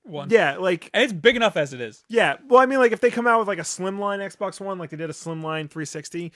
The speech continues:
Speaker 2: but they make it modular so you can, like, swap in graphics cards and hard drives and stuff, that's gonna leave a lot of, like, last-gen users, myself included, in the dust when, like, Halo seven comes out and it requires the Xbox One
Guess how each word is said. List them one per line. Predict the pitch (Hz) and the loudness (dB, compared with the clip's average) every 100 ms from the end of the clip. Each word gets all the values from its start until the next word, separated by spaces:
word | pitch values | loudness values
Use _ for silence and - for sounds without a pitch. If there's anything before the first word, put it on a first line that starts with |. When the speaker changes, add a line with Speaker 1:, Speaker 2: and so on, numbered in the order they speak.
| _ _ _ - | _ _ _ 0
Speaker 2:
but | 185 - - | 2 0 -8
they | 185 175 | -4 -4
make | 175 165 | -2 -6
it | 147 | -6
modular | 143 156 156 170 180 | -4 -4 -4 -4 -6
so | 156 160 | -6 -8
you | 151 | -8
can, | 156 | -8
like, | 156 139 | -8 -6
swap | - 151 160 | -6 -6 -6
in | 147 | -10
graphics | 131 135 160 - | -10 -8 -10 -4
cards | 156 160 | -2 -2
and | 147 | -4
hard | 143 156 | -6 -4
drives | 175 175 | -4 -6
and | 170 | -6
stuff, | 202 196 _ _ _ | -4 -6 _ _ _
that's | 226 240 | -10 -8
gonna | 262 233 | -6 -4
leave | 240 196 | -6 -6
a | |
lot | 180 190 220 | -6 -4 -4
of, | 208 | -4
like, | 180 165 | -6 -8
last-gen | 156 143 185 214 - - 202 185 175 | -12 -6 -4 -4 -6 -8 -6 -6 -8
users, | 165 233 190 175 175 - _ - | -6 -4 -2 -4 -4 -10 _ -6
myself | 160 180 214 202 180 | -4 -2 -2 -4 -6
included, | 165 226 214 180 175 | -10 -6 -4 -4 -6
in | 185 | -12
the | 165 147 - | -12 -8 -2
dust | 220 180 - _ _ _ _ _ _ _ _ _ | -2 -2 -10 _ _ _ _ _ _ _ _ _
when, | 180 190 | -6 -4
like, | 180 170 - _ _ | -2 -4 -6 _ _
Halo | 190 196 190 | -4 -2 -2
seven | - 202 208 202 | -2 -2 -2 -6
comes | - 170 160 | -8 -10 -8
out | 147 147 147 _ _ | -6 -4 -6 _ _
and | 170 165 | -8 -6
it | |
requires | 165 160 - 170 185 185 175 170 151 _ _ _ | -6 -10 -6 -2 0 0 -4 -6 -10 _ _ _
the | 165 165 156 | -8 -6 -4
Xbox | 160 185 - 180 170 - | -4 -6 -2 -2 -2 -8
One | 156 170 175 165 160 151 | -8 -4 -2 -2 -6 -10